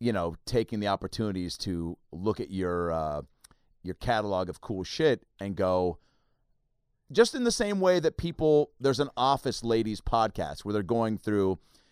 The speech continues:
and just talking about episodes. It's like, yeah, man, you've done a lot of culturally,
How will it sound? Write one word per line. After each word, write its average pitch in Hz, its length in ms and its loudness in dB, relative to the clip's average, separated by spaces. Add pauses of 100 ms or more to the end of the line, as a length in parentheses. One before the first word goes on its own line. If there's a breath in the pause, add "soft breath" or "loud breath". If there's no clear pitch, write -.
(140 soft breath)
and 110 160 -2
just 107 240 -4
talking 117 400 -2
about 95 240 2
episodes. 82 600 -2
It's - 160 -12
like, 85 300 -4 (360)
yeah, 294 180 4
man, 220 220 2
you've 208 120 -6
done 262 140 2
a 240 60 0
lot 160 340 4
of 147 260 2 (1200)
culturally, 165 840 2